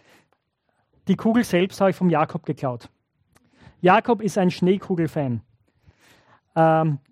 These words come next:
und ich weiß nicht, ob ihr das wisst, das ist tatsächlich eine Wiener Erfindung, ja, die Wiener Schneekugel. Ihr kennt's die vielleicht, also ihr kennt sowas, denke ich.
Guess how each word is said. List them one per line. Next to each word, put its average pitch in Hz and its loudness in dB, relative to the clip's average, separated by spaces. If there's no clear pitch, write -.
und 156 -4
ich 156 0
weiß 190 0
nicht, 226 2
ob 185 -2
ihr 190 4
das 175 -2
wisst, 233 -2
das 180 -4
ist - -20
tatsächlich 202 -2
eine 165 0
Wiener 226 4
Erfindung, 175 0
ja, 160 -4
die 156 -10
Wiener 202 0
Schneekugel. 196 -8
Ihr 175 -2
kennt's 202 0
die 170 -4
vielleicht, 143 -6
also 143 -4
ihr 147 -6
kennt 196 0
sowas, 160 -2
denke 175 -4
ich. - -12